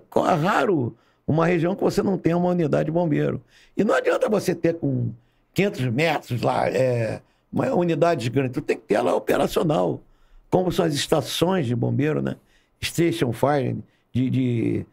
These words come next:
nos Estados Unidos e tal, né? É, são, você tem que ter ele, digamos, você tem em, em, olha agora como é que são as coisas. Você tem em Vila Isabel,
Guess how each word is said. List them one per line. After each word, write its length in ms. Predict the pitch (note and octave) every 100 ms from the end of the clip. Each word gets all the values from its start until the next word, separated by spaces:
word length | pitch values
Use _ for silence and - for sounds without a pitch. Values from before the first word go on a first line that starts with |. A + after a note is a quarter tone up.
| _ -
nos 120 | C3+
Estados 280 | A#2 C3+ B2+
Unidos 500 | A#2 C3+ F3+ D#3+ A2
e 60 | A2
tal, 280 | C#3+ E3
né? 240 | D#3 D#3 D3+ _ _ _ _ _ -
É, 440 | A#2+ B2 B2 A#2 A#2+ _ -
são, 560 | - D#3+ D#3+ C#3+ C3 B2 - -
você 140 | F#3+
tem 200 | F#3 A#3
que 100 | -
ter 260 | - G#3 A3
ele, 200 | G#3+ G#3
digamos, 340 | G3+ G3 C#3 - _
você 160 | - G3+
tem 540 | G3+ G#3 F#3+ E3+ -
em, 520 | D3+ C#3+ C3+ B2 F3+
em, 380 | C3+ C3 C3 A#2+ - - -
olha 160 | G#3 -
agora 260 | F#4 C#4
como 160 | - G#4+
é 20 |
que 60 | -
são 100 | G#3
as 80 | -
coisas. 220 | C#3+ A#2+ - -
Você 140 | F#3
tem 180 | E3+ G3+
em 40 |
Vila 160 | F#3+ A3
Isabel, 680 | G#3 G3 D#3+ D3+ B2 G#2